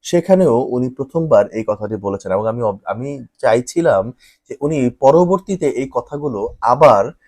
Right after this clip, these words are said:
সামনে আনেন কিনা, নাকি পু-, অতীতের রাজনীতি যেভাবে চলেছে সেই ধারা অনুযায়ী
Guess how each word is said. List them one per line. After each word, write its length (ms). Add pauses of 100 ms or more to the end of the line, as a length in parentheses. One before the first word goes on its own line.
(160)
সামনে 560
আনেন 320
কিনা, 380 (300)
নাকি 420 (420)
পু-, 180 (380)
অতীতের 600 (380)
রাজনীতি 800
যেভাবে 400
চলেছে 440
সেই 380
ধারা 300
অনুযায়ী 680